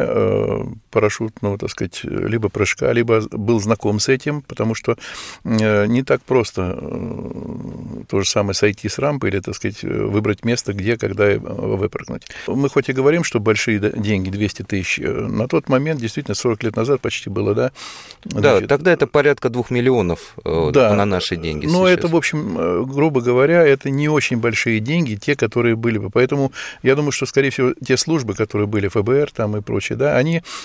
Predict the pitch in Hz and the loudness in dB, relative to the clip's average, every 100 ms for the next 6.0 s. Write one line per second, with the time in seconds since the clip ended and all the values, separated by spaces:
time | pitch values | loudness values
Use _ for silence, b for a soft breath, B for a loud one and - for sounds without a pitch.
0 | B B B - 143 135 139 151 - 131 | B B B 0 2 4 2 0 0 2
1 | 127 123 131 135 135 113 123 - 143 170 | 2 2 2 2 2 0 -2 2 4 2
2 | - 139 131 139 _ - - - 135 135 | 2 2 2 -2 _ -6 -2 0 2 2
3 | 117 120 131 117 - 120 123 185 190 - | 2 0 0 -2 -2 -4 2 2 2 -2
4 | - 135 120 120 120 120 123 120 104 - | 2 2 2 0 -2 0 4 6 4 0
5 | 107 107 151 160 123 107 107 107 127 | -4 -2 -2 -2 -2 0 2 2 2